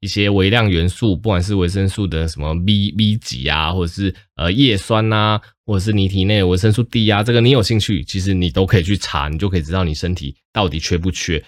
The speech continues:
那如果说，哎，你不想抽血，然后你单纯吃这个保健食品，就觉得，哎，其实真的有一定的效果，有一定的感受，蛮多人是这样子的，那其实你就是持续吃，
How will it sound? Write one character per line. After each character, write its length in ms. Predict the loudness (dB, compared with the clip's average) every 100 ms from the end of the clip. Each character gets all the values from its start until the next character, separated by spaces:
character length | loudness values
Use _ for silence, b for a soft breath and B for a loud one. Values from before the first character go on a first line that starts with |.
| b
那 140 | 0
如 120 | 2
果 80 | 2
说， 140 | 2 2
哎， 160 | 2
你 140 | 2 2
不 100 | 2
想 180 | 2 2
抽 200 | 2 0
血， 180 | 0
然 160 | 0 0
后 140 | 2
你 140 | 2 2
单 160 | 0
纯 180 | 2 0
吃 420 | 0 -2 0 -2 -2
这 100 | -4
个 480 | 0 2 2 0 0
保 160 | 0
健 160 | 2 2
食 140 | 2
品， 180 | 2 2
就 80 | 2
觉 140 | 0
得， 100 | 0
哎， 60 | 0
其 160 | 0 -2
实 160 | -2
真 180 | 0 4
的 80 | 4
有 160 | 2
一 80 | 0
定 280 | 0 2 4
的 160 | 2 0
效 280 | 2 0
果， 240 | 0 -4 -4
有 160 | -4
一 40 | 0
定 160 | 2
的 80 | 2
感 220 | 0 -4
受， 180 | -2 0
蛮 120 | 2
多 140 | 4 4
人 100 | 4
是 140 | 2
这 100 | 2
样 140 | 0 -2
子 140 | -4
的， 60 | -2
那 180 | 0 0
其 160 | -2
实 100 | -2
你 100 | -2
就 100 | -2
是 200 | -4 -4 -4
持 180 | -6
续 160 | -4 -4
吃， 340 | -2 -4 -4